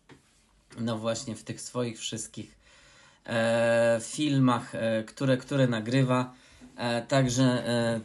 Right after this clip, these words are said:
także na życzenie, e, zrobiliśmy, e, zrobiliśmy <laughs> taką szybką analizę. Pozdrawiam serdecznie.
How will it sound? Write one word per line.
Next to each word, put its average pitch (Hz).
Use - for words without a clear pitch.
także 117
na 127
życzenie, 117
e, 113
zrobiliśmy, 113
e, 110
zrobiliśmy 120
<laughs> 127
taką 120
szybką 123
analizę. 123
Pozdrawiam 120
serdecznie. 110